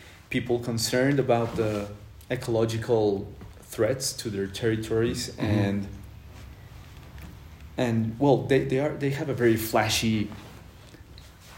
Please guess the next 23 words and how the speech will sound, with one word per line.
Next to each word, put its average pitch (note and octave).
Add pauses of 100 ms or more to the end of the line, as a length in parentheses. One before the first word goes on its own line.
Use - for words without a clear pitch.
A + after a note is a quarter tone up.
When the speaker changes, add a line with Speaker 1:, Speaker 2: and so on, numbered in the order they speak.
(180)
Speaker 1:
cosmovision, A2+
no? C#3+
So -
Speaker 2:
Um, A2+
and B2
some D#3
of B2
the B2+
outfits B2
are, G#2
v-, G#2+
are A2+
very, G#2
Speaker 1:
<laughs> -
Speaker 2:
are B2
very, A#2 (120)
very A2
impressive. G#2+
They A#2
wear A#2
these A2
kinds A2
of G#2